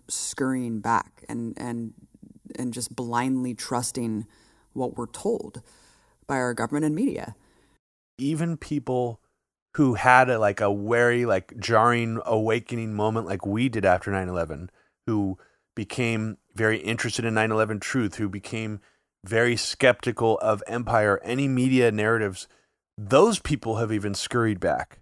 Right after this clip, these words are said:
Speaker 2: to institutions like Fox News or to Glenn Beck's The Blaze. It's, that to me is almost more disturbing to watch, 'cause it's like,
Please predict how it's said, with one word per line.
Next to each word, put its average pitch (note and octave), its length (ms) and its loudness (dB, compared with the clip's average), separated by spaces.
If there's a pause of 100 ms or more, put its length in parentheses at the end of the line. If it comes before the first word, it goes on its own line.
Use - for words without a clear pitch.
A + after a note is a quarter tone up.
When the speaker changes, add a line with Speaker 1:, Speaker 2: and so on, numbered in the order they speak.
(240)
Speaker 2:
to A#2 240 0
institutions A#2+ 800 -2
like G2+ 220 4
Fox G#2+ 440 4
News G2 460 -6 (140)
or A#2 240 4
to A#2+ 280 0
Glenn A#2+ 420 0
Beck's G#2+ 460 4
The G#2+ 160 -2
Blaze. G#2 720 0
It's, C3 200 -2
that G#2+ 520 4
to D#3 120 -2
me C#3 280 2
is B2 140 4
almost A#2 320 0
more A2+ 260 2
disturbing D3 480 0
to D#3 80 2
watch, D3+ 320 6
'cause - 100 -10
it's B2+ 140 0
like, B2 220 4